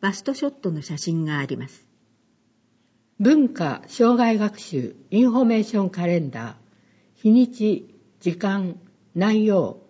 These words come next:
Speaker 2: 場所の順にお知らせします。三月一日日曜日、春季火災予防運動、七日まで。三月一日日曜日、九時から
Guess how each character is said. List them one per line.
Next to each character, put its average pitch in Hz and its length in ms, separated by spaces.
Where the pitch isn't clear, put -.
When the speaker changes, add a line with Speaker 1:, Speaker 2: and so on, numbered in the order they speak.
Speaker 2:
場 156 140
所 - 500
の 196 160
順 196 220
に 190 100
お 170 80
知 170 140
ら 151 100
せ 147 160
し 143 160
ま 127 140
す。 - 200
三 269 240
月 214 420
一 190 140
日 180 240
日 151 340
曜 180 220
日、 - 180
春 269 200
季 165 120
火 156 200
災 208 300
予 180 120
防 202 240
運 190 240
動、 117 280
七 175 260
日 196 160
ま 165 140
で。 - 180
三 262 240
月 202 240
一 208 180
日 202 280
日 170 340
曜 185 220
日、 - 240
九 277 80
時 233 160
か 143 160
ら 117 220